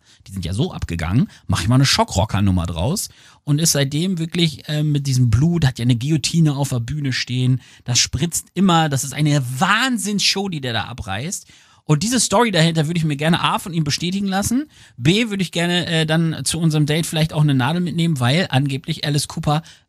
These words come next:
riesengroße Angst vor echtem Blut hat. Der geht nie zum Arzt, weil nur bald eine Spritze in seiner Nähe ist, fällt der in Ohnmacht.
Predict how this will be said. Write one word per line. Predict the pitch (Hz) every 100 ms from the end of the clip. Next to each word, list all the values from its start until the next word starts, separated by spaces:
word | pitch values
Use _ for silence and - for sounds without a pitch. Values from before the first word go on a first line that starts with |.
| -
riesengroße | 190 285 277 208 196 -
Angst | 202 240
vor | - -
echtem | 113 113
Blut | 101 107 113
hat. | 98
Der |
geht | 117 143
nie | 143 196
zum | 247 -
Arzt, | - 160 -
weil | 135 143
nur | 147 139
bald | 143 170
eine |
Spritze | 156 - 185 -
in | 170
seiner | 156 147
Nähe | 151 170
ist, | 147
fällt | 147 143
der | 123
in | 101
Ohnmacht. | 107 165 -